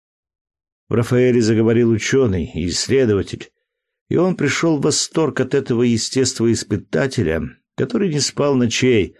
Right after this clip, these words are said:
расширяя круг человеческих познаний и самими ошибками своими служил славе Франции. Впрочем, Щеголиха, наверно, посмеялась бы над тем, что между поясом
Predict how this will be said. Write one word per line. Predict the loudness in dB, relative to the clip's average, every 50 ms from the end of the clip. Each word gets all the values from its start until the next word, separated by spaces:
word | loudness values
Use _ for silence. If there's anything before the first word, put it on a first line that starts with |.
| _ _ _ -2
расширяя | -2 0 0 0 2 2 2 2 2 0
круг | 0 0 0 0 -2
человеческих | -2 -2 -2 0 2 0 0 0 -2 -6 -4 -4 -6 -6 -4
познаний | -4 -4 -4 -4 -2 -2 0 0 2 2 0 0 -2 -6 _ _ _ _ _ _ _ _ -4
и | -2 -2 0 0 0 0 -2 -4
самими | -6 -4 -2 0 2 2 2 2 2 2 2 2
ошибками | 2 0 0 -2 0 0 0 -2 -2 -2 0 0 0
своими | 0 0 0 0 2 2 2 2 2 0 -2 -4 _ _ _ _
служил | -10 -4 -2 0 0 0 2 2 2 2 0 -2 -4 _ -12
славе | -10 -6 -2 0 0 0 0 -2
Франции. | -4 -4 -4 -4 -4 -4 -4 -6 -8 -10 -10 -12 -16 -18 _ _ _ _ _ _ _ _ _ _ _ _ _ _ _ _ _
Впрочем, | -18 -8 -2 0 0 0 0 0 0 0 0 -2 -4 _ _ _ _ _ -12
Щеголиха, | -8 -4 0 2 2 4 4 4 2 2 2 0 2 2 2 0 -2 -2 -2
наверно, | 0 0 2 2 2 2 2 2 2 0 0
посмеялась | -2 -4 -4 -4 -2 -2 0 0 0 0 2 0 0 0 -2
бы | -2 -2
над | -2 -2 -4 -4 -4
тем, | -4 -2 -2 -2 -4 -6 -10 _ _ _ _ _ _ -14
что | -10 -4 -2 -2
между | 0 0 0 0 0 -2 -4 -4
поясом | -2 0 2 2 2 2 0 0 -2 -2 -2 -2 -2 -2 -4 -8